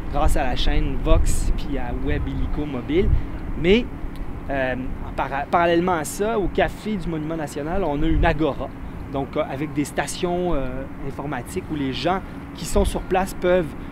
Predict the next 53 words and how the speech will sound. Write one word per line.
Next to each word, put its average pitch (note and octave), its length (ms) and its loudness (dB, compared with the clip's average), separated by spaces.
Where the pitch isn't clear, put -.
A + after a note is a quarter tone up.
livrer E3+ 300 2
leur E3+ 160 6
message D3+ 720 -2
en C3 40 -6
réponse C#3+ 340 -4
à C3+ 60 -4
la C3 80 -6
question, C3+ 340 -8
encore C3+ 180 -6
une A#2+ 100 -8
fois. E3+ 320 -2
Mais B3 160 2
même A#3+ 380 2
de F3+ 60 2
partout G#3+ 320 0
au - 20 -2
Québec, - 360 4
via E3+ 180 6
le D#3+ 60 4
web, F3+ 260 4
encore D3+ 240 -2
une C3+ 60 0
fois, F#3+ 180 2
les E3 140 0
gens F3+ 140 -4
sont D#3+ 200 -6
invités D3 340 -4
à D3+ 60 -4
participer - 680 -4
à A#2+ 100 -4
l'échange D3+ 580 0
qu'on B2 180 -4
essaie C3+ 280 -4
de, - 20 -4
de, B2+ 160 -6
de, - 20 -4
de A2+ 1300 -6
mettre C3+ 200 -6
en A#2 160 -6
place. C3+ 260 -6
La C3+ 80 -4
question, C#3+ 240 -4
encore D3 180 -4
une C3+ 100 -4
fois, D#3 180 -4
c'est, C3 260 -4
euh, A#2+ 160 -4
est-ce - 140 -6
qu'il, D3+ 260 -8
est-ce - 140 -10
qu'il C#3+ 140 -4
est - 20 -14
possible E3 400 0